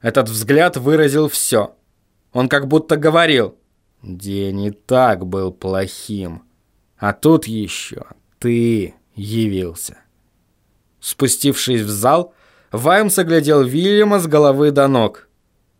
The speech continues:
«Тебе чего надо?» осведомился он. «Я хочу узнать, что здесь произошло, если не возражаете», сказал Вильям. «Почему?»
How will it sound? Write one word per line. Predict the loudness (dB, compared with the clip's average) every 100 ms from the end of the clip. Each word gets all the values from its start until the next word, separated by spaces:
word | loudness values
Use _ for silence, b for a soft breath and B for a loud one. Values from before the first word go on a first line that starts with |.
| _ _
«Тебе | -6 -4 0 0 0
чего | -2 -2 0 0 0
надо?» | 0 -2 -2 -6 -10 _ _ _ _ _ -4
осведомился | -2 0 0 2 2 2 0 -2 -4
он. | 2 2 0 -6 _ _ _ _ _ _ _ -8
«Я | -2 0
хочу | 0 -2 0
узнать, | 2 2 0
что | 0 0 2
здесь | 0 0
произошло, | 0 2 0 2 2 2 B B
если | -4 0 0
не | 2
возражаете», | 2 0 0 -2 -2 -8 -14 _ _ _ _ _
сказал | -10 -2 0 2 2
Вильям. | 2 0 0 -2 -6 _ _ _ _ _ _ _ -12
«Почему?» | -12 -8 -4 -2 -2 -2 -6